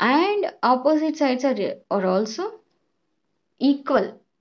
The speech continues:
right? Two pairs of opposite sides are equal. So now it is a parallelogram. Okay, so now A E C D is a parallelogram. ఓకేనా?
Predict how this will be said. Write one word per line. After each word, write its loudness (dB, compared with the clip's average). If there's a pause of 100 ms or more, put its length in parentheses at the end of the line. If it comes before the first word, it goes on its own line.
(320)
right? -4 (560)
Two 0
pairs 2
of 0
opposite 0
sides -2
are 0 (320)
equal. -2 (500)
So 2
now -2
it -4
is 0
a 2 (420)
parallelogram. -4 (440)
Okay, -8 (420)
so -4
now 0
A 4
E 4
C -2
D 0
is -2
a 2 (440)
parallelogram. -4 (2750)
ఓకేనా? 0